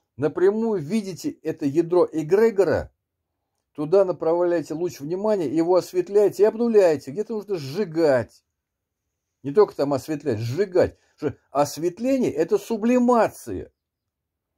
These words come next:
А обнуление — это как раз сжигание. Отсюда и, значит, мантра Шива, Ом Намах Шивай, которая у них же, у шиваитов, конечный аспект, э, вселенского этого,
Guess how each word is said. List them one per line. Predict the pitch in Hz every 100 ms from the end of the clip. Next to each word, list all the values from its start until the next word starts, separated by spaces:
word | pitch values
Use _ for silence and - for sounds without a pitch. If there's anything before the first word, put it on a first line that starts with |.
| _
А | - 156
обнуление — | 175 175 214 226 262 262 254 156 - _
это | 143 147 170
как | 196 226
раз | 226 170
сжигание. | 151 233 185 180 165 143 127 107 _ _ _ _ _ _ _ _ _ _ _
Отсюда | 131 139 - 233 190
и, | - 165 180 - _ _ _
значит, | - 120 127
мантра | 151 175 143 151
Шива, | 147 214 220 160
Ом | 131
Намах | 135 139 123
Шивай, | - 151 131 92
которая | 120 117 135 123
у | -
них | 139 135
же, | 110 101 - _ _ _
у | 120
шиваитов, | 117 143 175 196 123
конечный | - 139 151 139 - 120
аспект, | 127 123 - 139 -
э, | 82 98 92 92
вселенского | - 143 139 131 - 113 113
этого, | 101 107 107 95